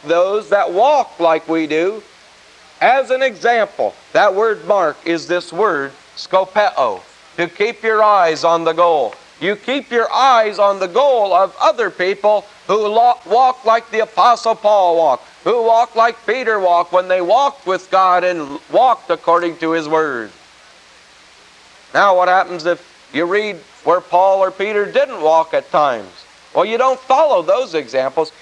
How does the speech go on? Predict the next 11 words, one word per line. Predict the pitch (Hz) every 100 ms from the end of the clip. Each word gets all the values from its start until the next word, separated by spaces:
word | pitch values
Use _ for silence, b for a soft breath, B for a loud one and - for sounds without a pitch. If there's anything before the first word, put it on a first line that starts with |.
| -
You | 175
follow | - 240 285 269
the | 214 214 196
examples | 151 147 254 262 240 233
where | 175 196
they | 175 156
walked | 139 240 165 -
according | 127 - 156 185 185
to | 170
the | 170
word. | 185 175 156 110